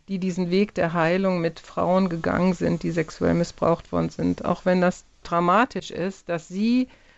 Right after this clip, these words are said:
praktisch das tragen müssen, was andere Männer falsch gemacht haben. Und ich habe dann diese Geschichte weiterverfolgt. Äh, sie, äh, haben dann geheiratet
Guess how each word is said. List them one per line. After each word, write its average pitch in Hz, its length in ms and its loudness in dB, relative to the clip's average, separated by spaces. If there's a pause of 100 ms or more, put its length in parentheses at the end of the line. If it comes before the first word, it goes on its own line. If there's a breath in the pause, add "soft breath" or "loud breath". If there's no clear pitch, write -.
(160 soft breath)
praktisch 190 460 -2
das 180 320 -2
tragen 185 560 -2
müssen, 175 240 -6
was 180 160 -4
andere 185 360 0
Männer 175 520 0 (180)
falsch 160 420 -2
gemacht 165 440 -6
haben. 175 320 -4 (800 loud breath)
Und 208 180 4
ich 214 160 2
habe 233 180 2
dann 208 320 -2
diese 202 220 -6
Geschichte 202 460 -6
weiterverfolgt. 214 1040 0
Äh, 190 480 -2
sie, 190 440 0
äh, 175 120 -2 (180)
haben 180 520 -2
dann 180 200 0
geheiratet 214 1000 0